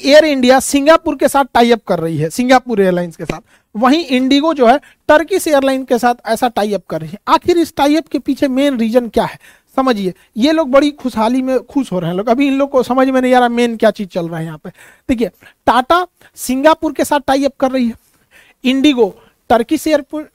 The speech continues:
एयरवेज के साथ टाई अप करी, इसका मेन रीजन समझिए। सिंगापुर का इस एरिया में दबदबा है, सिंगापुर एयरलाइन का इस एरिया में दबदबा है।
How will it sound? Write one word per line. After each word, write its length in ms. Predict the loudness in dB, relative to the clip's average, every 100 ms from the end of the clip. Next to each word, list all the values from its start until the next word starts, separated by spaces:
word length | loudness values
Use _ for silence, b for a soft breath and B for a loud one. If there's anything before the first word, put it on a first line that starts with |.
| -20
एयरवेज 520 | -8 0 2 2 -4
के 120 | -6
साथ 160 | -6 -4
टाई 200 | -4 -6
अप 80 | -6
करी, 220 | -6 -6
इसका 200 | -6 -6
मेन 220 | -4 -4
रीजन 220 | -4 -6 -8
समझिए। 300 | -14 -18 -14
सिंगापुर 580 | -8 -2 0 0 -4
का 180 | -4 -6 -4 0
इस 180 | 0
एरिया 340 | 0 0 2 2
में 160 | 0
दबदबा 380 | -2 -2 -4 -8
है, 100 | -12 -16 b b b -6
सिंगापुर 420 | 0 0 0 -2
एयरलाइन 320 | -2 -2 -4
का 100 | -6 -6
इस 140 | -4
एरिया 240 | -2 -2 -2
में 120 | -4
दबदबा 340 | -4 -4 -6
है। 100 | -8